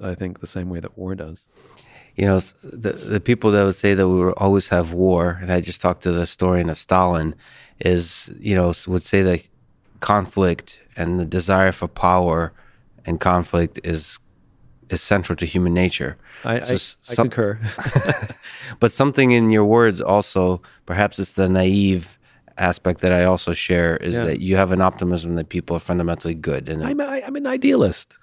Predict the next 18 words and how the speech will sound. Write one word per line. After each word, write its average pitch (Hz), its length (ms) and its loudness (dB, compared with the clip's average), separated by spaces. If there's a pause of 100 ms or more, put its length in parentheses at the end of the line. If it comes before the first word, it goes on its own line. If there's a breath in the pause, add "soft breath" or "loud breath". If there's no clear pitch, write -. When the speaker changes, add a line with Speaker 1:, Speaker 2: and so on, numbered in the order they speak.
(160)
Speaker 1:
you 139 80 2
know, 165 400 2 (100)
I, 165 200 -10
and 170 220 -2
I 165 60 4
think 160 220 0
idealism 147 440 4
is 139 80 2
good. 143 160 4
I'm 117 120 4
not, 143 260 2
I'm 127 80 0
not 139 140 4
a 110 80 2
fool 131 360 2
to 117 80 -8
believe 101 340 -2
that 98 180 -2